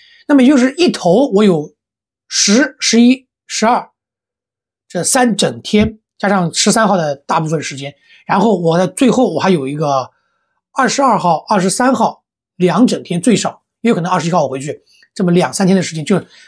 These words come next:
前后一共我大概会有五天时间是在新加坡国内的。那么我计划会在新加坡选择一个地点，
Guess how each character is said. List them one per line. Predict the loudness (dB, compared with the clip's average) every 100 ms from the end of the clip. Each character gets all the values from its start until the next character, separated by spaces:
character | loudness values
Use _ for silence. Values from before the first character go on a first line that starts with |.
| -8
前 | 0 2
后 | 4 4
一 |
共 | 4 0
我 | -2
大 | 0
概 | 0
会 | 2
有 | 2
五 | 2 -2
天 | 0 2 2
时 | 2
间 | 0 0
是 | -4 -6
在 | -2 -2 0
新 | 0
加 | -2
坡 | 0 -2 -2 _ _ _ -12
国 | -2
内 | 0
的。 | -2 -8 _ _ _ _ _ _ _ _ _ _ -20 _ -20 -4
那 | 2
么 | 2 4
我 | 2 4 2
计 | -2 0 2
划 | 2 2 0 -2 _ _ _ _ _ _
会 | 0 2
在 | 2
新 | 4
加 | 4 4
坡 | 2 0
选 | 0 -2 0 0
择 | 0 2
一 | 4
个 | 2
地 | 0 2 2
点， | 0 -6